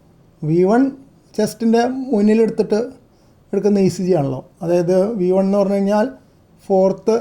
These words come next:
റൈറ്റ് ഇൻ്റർകോസ്റ്റൽ സ്പേസിൽ സ്റ്റേണത്തിൻ്റെ അടുത്ത് വയ്ക്കണം. അപ്പോൾ അവിടുന്ന് നോക്കുമ്പോൾ എ വി നോഡ് കുറച്ച് ഉള്ളിലേക്കല്ലേ.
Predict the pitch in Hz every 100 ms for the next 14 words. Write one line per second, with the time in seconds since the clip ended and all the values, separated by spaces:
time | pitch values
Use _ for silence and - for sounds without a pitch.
0 | - _ _ - 185 196 196 220 196 196
1 | 185 - 196 185 - 180 180 190 233 233
2 | 202 180 185 185 160 185 135 127 123 _
3 | _ _ _ _ _ _ _ _ 185 170
4 | 190 190 233 294 269 240 233 254 269 247
5 | - _ _ _ _ _ _ _ 208 220
6 | 240 254 240 226 220 240 196 196 175 156
7 | 120